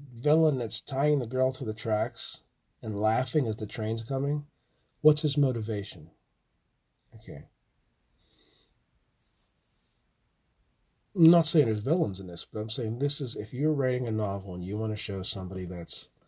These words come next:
an antagonist, to put it that way, what is their motivation to get them where they are?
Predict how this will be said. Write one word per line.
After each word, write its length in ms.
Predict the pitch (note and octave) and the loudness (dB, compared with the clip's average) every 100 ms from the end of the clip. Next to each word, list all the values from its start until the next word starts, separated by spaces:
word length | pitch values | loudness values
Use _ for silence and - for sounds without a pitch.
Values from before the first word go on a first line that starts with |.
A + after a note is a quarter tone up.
| _ _ _ _ _ _ _ _ _ | _ _ _ _ _ _ _ _ _
an 140 | G#2+ G#2+ | -4 -2
antagonist, 840 | G2+ G2+ D#3 C#3 G2 D#2+ - - | -2 0 4 4 2 -6 -12 -14
to 80 | - | -16
put 200 | - F2+ | -16 -14
it 100 | - | -12
that 180 | F#2 - | -14 -14
way, 180 | - _ _ _ _ _ _ _ _ _ _ - _ - | -20 _ _ _ _ _ _ _ _ _ _ -20 _ 4
what 180 | F3 | 6
is 140 | G3 D3 | 8 6
their 140 | D#3+ | 6
motivation 600 | C#3+ C3 A#2+ A#2+ A2 G#2+ | 6 4 0 -2 -2 -6
to 60 | F#2+ | -6
get 180 | G2+ - | -8 -8
them 160 | F#2+ | -8
where 140 | F#2 F2+ | -8 -8
they 100 | E2+ | -10
are? 260 | D#2+ D2+ | -14 -16